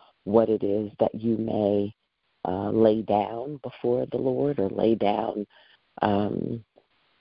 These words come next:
on behalf of. And so this Wednesday begins the Lenten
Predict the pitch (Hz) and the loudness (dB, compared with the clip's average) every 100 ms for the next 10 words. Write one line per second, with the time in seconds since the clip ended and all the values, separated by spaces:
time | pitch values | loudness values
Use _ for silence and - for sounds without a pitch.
0 | - 113 113 107 107 110 110 123 - 104 | 0 2 4 2 0 0 -2 -2 0 0
1 | 127 151 180 - 110 98 - 117 110 104 | 2 -2 -2 0 0 2 4 4 4 -2
2 | - - - 110 120 - 107 117 120 117 | -10 -20 -12 0 0 0 -2 2 2 0
3 | - - 67 67 - 107 - 107 110 110 | -6 -2 0 -2 -4 -6 0 2 2 0
4 | - 104 104 107 113 120 120 | -2 -2 0 0 0 -2 -4